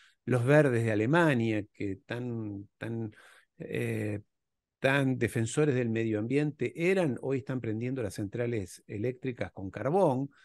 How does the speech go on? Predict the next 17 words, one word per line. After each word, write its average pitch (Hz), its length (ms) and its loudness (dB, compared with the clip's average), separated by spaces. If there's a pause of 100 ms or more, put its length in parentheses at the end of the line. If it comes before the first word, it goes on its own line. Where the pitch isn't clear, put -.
(180)
o - 100 -8
sea, - 180 -8 (160)
contaminando 107 680 0
más 104 160 -2
que 135 120 0
nunca. 135 480 4 (400)
Los 117 140 -4
pacifistas 147 640 0
europeos 127 840 4
hoy 127 140 -2
son 131 240 -4
belicistas. 123 840 -2 (320)
Los 117 140 -6
pacifistas, 139 720 0
los 98 160 -6
que 120 140 -4
durante 117 540 -4